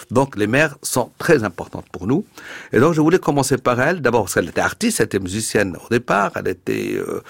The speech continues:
euh, grande mystique, elle était, Raba'a veut dire la quatrième. Parce qu'elle était la quatrième fille dans sa famille, donc la quatrième donc,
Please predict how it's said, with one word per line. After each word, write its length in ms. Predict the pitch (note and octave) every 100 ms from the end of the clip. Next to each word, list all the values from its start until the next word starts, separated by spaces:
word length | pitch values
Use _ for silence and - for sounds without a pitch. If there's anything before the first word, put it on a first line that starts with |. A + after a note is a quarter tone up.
| - - - -
euh, 140 | G#2+ G2
grande 280 | F#2+ E2
mystique, 440 | A2 C#3 - F#3 -
elle 80 | A2
était, 340 | A2 G#2 G#2+ - - G#2 -
Raba'a 500 | D3 E3+ D#3 E3+ F3+ C3
veut 160 | B2+
dire 180 | C3 B2
la 80 | A#2
quatrième. 540 | - C#3+ B2+ G2+ E2+ - - - -
Parce 80 | -
qu'elle 80 | A2
était 140 | -
la 80 | A2+
quatrième 320 | - - A#2
fille 160 | - A2+
dans 100 | G#2
sa 140 | -
famille, 340 | - F2+ C3 B2+
donc 180 | G2+ - -
la 80 | -
quatrième 540 | - - G2 G#2 F2+
donc, 220 | F2+ F2